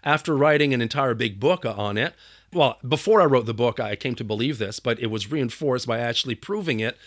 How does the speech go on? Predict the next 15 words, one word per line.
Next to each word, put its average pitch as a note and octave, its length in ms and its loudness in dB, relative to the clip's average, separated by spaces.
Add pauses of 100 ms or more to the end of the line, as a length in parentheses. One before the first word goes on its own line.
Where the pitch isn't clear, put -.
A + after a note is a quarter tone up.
(160)
in A#2 140 -2
five A#2 260 0
hundred G2+ 280 -6
pages. C3+ 500 -2 (400)
It G#3 160 0
was F3 180 4
Lee D3+ 140 2
Harvey D3+ 300 0
Oswald. G3 580 -6
It C3+ 100 4
was B2 240 0
a A#2 60 0
disgruntled D3 800 -4
young C#3+ 200 0
Marxist B2 640 -4